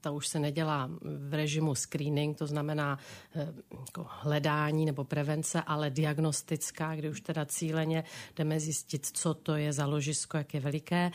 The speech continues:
a doplňuje se ultrazvukem. A právě, ehm, v průběhu toho ultrazvukového vyšetření se dá odebrat histologicky tkáň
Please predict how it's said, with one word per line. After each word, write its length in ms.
a 120
doplňuje 480
se 180
ultrazvukem. 920
A 200
právě, 600
ehm, 540
v 140
průběhu 340
toho 140
ultrazvukového 720
vyšetření 560
se 180
dá 240
odebrat 560
histologicky 800
tkáň 680